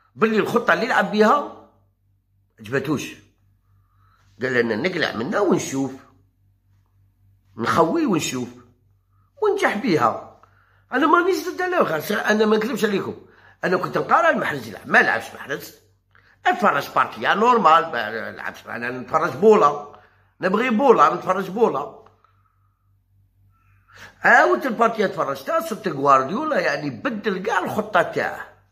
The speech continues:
باش يخلي هولوند اليز.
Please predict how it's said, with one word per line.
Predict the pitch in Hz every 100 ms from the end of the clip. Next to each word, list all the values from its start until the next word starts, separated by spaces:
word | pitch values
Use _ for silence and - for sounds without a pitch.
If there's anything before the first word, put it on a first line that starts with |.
| _ _ _ _ _ _ _ _ - _ 120
باش | 269 247 -
يخلي | 196 - 247 247 226
هولوند | 185 196 202 311 311 208 -
اليز. | 156 143 147 170 151 107